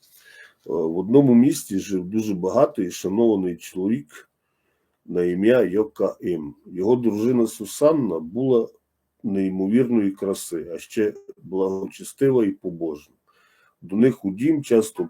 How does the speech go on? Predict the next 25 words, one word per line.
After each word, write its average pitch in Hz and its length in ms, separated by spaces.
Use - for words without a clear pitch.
проходили 123 680
двоє 104 300
старішин, 113 560
які 87 240
були 113 260
призначені 95 640
суддями. - 540
Вони 98 220
мали 92 260
с-, - 240
славу 87 440
мудрих 120 500
і 82 60
справедливих 85 800
людей, 92 400
але 87 200
насправді 113 600
їхні 92 280
серця 85 420
були 101 240
сповнені 90 580
зла 95 360
і 90 60
нечистих 95 600
помислів. 87 580